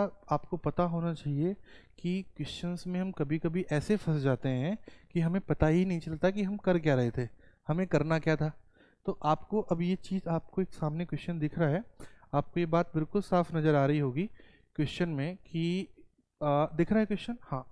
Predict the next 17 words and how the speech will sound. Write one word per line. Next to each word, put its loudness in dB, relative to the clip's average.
दिख 2
रहा -6
है -4
क्वेश्चन। -14
चलिए, -4
क्वेश्चन 0
बड़ा 6
अच्छा 0
है, -2
एसएससी -4
का 2
सवाल 0
है, 2
बड़ा 2
हिट 0
सवाल 2
है। -2